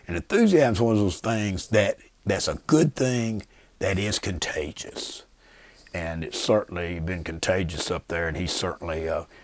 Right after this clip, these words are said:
uh, energized, uh, the Auburn football program with his energy and enthusiasm. Enthusiasm is important in everything you do. You know,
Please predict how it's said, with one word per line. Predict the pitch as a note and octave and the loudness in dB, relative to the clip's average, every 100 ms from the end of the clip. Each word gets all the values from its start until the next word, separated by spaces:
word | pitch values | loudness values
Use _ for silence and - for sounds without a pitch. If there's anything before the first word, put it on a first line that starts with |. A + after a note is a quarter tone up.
| - | -8
uh, | E2+ D2 | -6 -4
energized, | A#2 A2 E2+ F2+ E2+ F2 E2 E2 D#2 - - _ _ _ - | -2 -2 -2 -2 0 0 0 0 -4 -8 -14 _ _ _ -6
uh, | G2 E2+ | -4 -2
the | D2+ | -2
Auburn | - G2+ F#2 D#2 | 2 2 2 -2
football | - C#3+ E2 D#2+ | -4 -2 -2 -4
program | - F2 D#2+ D#2+ D#2+ - - | -4 -4 -4 -8 -12 -16 -4
with | F#2+ F#2+ | -2 -2
his | - F2 E2 - - _ _ - | -2 -2 -2 -4 -10 _ _ -4
energy | G2+ F2 E2 E2 - _ _ _ - | -2 -2 -4 -6 -10 _ _ _ -6
and | G2+ F2+ | -2 -2
enthusiasm. | D2+ - D#2+ D2 C2 C2 D#2 | -2 -4 -4 -4 -6 -6 -6
Enthusiasm | D#2+ C#3+ D3 A2+ G#2+ F2 | 0 4 6 6 4 0
is | |
important | E2 G#2+ G2+ E2+ | -2 0 0 -2
in | F#2 | -4
everything | F2+ E2 E2 D#2+ | -4 -4 -4 -2
you | |
do. | F2+ | 4
You | A#2+ G#2+ | 6 6
know, | G#2 E2+ | 4 0